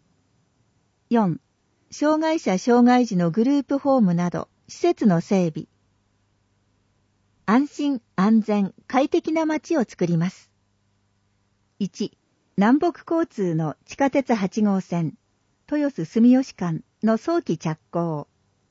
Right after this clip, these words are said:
二、二千二十年東京オリンピック・パラリンピック開催準備とその後を見据えた街づくり。三、公共施設等の耐震化の促進。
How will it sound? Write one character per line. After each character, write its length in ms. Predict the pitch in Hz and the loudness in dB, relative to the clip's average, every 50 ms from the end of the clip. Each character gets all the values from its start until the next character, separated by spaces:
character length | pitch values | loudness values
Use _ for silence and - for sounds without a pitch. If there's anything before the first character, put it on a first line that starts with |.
| _ _ _ _ _ _ _ _ _ _ _ _ _ | _ _ _ _ _ _ _ _ _ _ _ _ _
二、 240 | - 208 208 202 - - _ _ _ _ _ _ _ _ _ _ _ | -2 0 0 -2 -4 -8 _ _ _ _ _ _ _ _ _ _ _
二 140 | - 208 220 | 0 0 2
千 340 | - - 339 339 320 247 | 2 0 0 4 4 4
二 120 | 196 190 190 | 4 4 4
十 240 | 185 247 262 262 240 | 2 2 2 4 4
年 300 | 208 180 175 160 151 - _ - | 4 2 0 -2 -4 -6 _ -4
東 180 | 262 277 285 262 | -2 -2 -2 -2
京 240 | - 294 277 269 254 | -2 0 2 2 2
オ 40 | 254 | 2
リ 140 | 254 262 269 | 4 4 4
ン 80 | 254 | 4
ピ 140 | - - 269 | 4 0 -4
ッ 60 | 262 - _ | -6 -6 _
ク・ 140 | - 175 | -10 -10
パ 140 | 156 - 233 | -6 -4 -2
ラ 140 | 226 262 277 | 0 0 0
リ 120 | 285 294 | 0 -2
ン 80 | 294 294 | -2 -4
ピ 140 | - 302 302 | -4 -6 -6
ッ 60 | - _ | -6 _
ク 140 | - 190 165 | -6 -6 -4
開 220 | - 220 226 240 | -2 -2 -2 -2
催 240 | - - 247 233 226 | 0 0 0 0 0
準 240 | 202 233 233 226 202 | 0 0 0 0 0
備 100 | 175 165 | -2 -4
と 240 | - 170 160 - - _ | -6 -6 -6 -6 -8 _
そ 140 | _ - 208 | _ 0 2
の 160 | 214 262 302 | 2 4 4
後 160 | 294 294 285 277 | 2 2 2 2
を 60 | 269 | 4
見 120 | 247 247 | 4 2
据 200 | 233 - 254 247 | 2 2 0 0
え 60 | 247 | 0
た 140 | 233 240 214 | 0 0 0
街 240 | 196 185 180 - 240 | 0 0 -2 -4 -6
づ 160 | 233 - 233 | -6 -6 -6
く 140 | - - 160 | -6 -8 -8
り。 120 | 147 - - _ _ _ _ _ _ _ _ _ _ _ _ _ _ _ _ _ _ _ _ | -8 -10 -14 _ _ _ _ _ _ _ _ _ _ _ _ _ _ _ _ _ _ _ _
三、 380 | _ - 214 202 196 185 - - _ _ _ _ _ _ _ _ _ _ _ _ _ | _ -6 -2 -2 -2 -2 -4 -8 _ _ _ _ _ _ _ _ _ _ _ _ _
公 220 | - - 302 339 | -4 -2 -2 -2
共 220 | - - 349 339 339 | -2 -2 -2 -2 -2
施 60 | 339 | -4
設 360 | - - 370 359 - - - | -4 -4 -4 -4 -4 -6 -6
等 220 | - 220 220 214 196 | -6 -4 -2 -2 -2
の 160 | 170 156 160 | -2 -4 -4
耐 240 | - 196 220 262 269 | -4 -4 -4 -4 -4
震 260 | - - 277 277 262 | -2 0 0 0 0
化 140 | - 240 226 | 0 0 -2
の 100 | 226 226 | -2 -2
促 300 | - - 160 - - - | -2 -6 -8 -10 -12 -14
進。 340 | - - 185 170 160 - | -8 -6 -4 -4 -4 -4